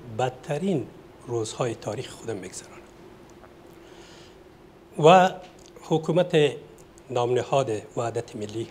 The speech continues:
هم به سرعت ازی حرکت می‌افزاید و ما را به طرف یک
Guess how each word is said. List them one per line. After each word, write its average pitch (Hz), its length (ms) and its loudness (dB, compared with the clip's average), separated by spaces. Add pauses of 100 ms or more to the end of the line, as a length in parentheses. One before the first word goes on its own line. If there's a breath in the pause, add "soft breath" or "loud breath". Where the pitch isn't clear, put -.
هم 151 240 -2 (600 loud breath)
به 127 60 -6
سرعت 151 760 2
ازی 107 420 -6 (760)
حرکت - 560 -8
می‌افزاید 139 720 4
و 143 160 0
ما 147 160 -2
را 147 100 -2
به 123 80 -6
طرف 135 320 -6
یک 120 80 -10